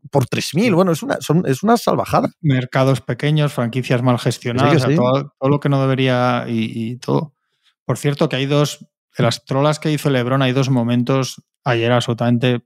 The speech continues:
Speaker 2: maravillosos. Antes del partido, cuando dice que no sabe si va a hacer una gira, en plan, que su, su último año va a ser en plan gira de despedida y tal.
Speaker 1: <laughs> O hacer un
Speaker 2: Vamos.
Speaker 1: Tim Duncan,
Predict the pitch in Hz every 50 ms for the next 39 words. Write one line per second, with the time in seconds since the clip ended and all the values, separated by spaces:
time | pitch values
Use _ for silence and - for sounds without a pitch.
0 | _ _ - 127 123 117 120 117 117 117 117 123 - - - 151 160 170 175 -
1 | - _ _ _ _ _ _ _ _ _ _ _ _ _ _ - - 143 139 -
2 | 147 135 160 151 135 143 135 127 - 151 147 147 - 135 120 120 127 131 - 151
3 | 135 - 127 120 127 135 127 - 143 139 139 135 127 - 123 117 117 120 - 135
4 | 123 120 120 123 120 117 113 113 110 110 110 110 110 113 - - - - 120 117
5 | 120 113 113 113 - 120 117 117 120 120 - - 117 - - 123 117 - 131 131
6 | 127 127 127 127 120 120 123 - - 123 113 113 127 120 117 117 - - - 123
7 | 120 117 117 117 117 - - - - 190 143 123 123 113 113 - 120 123 127 -
8 | _ - - - - - - _ _ - - - - 151 135 127 - 165 165 -
9 | 165 151 170 147 139 143 147 135 123 120 120 131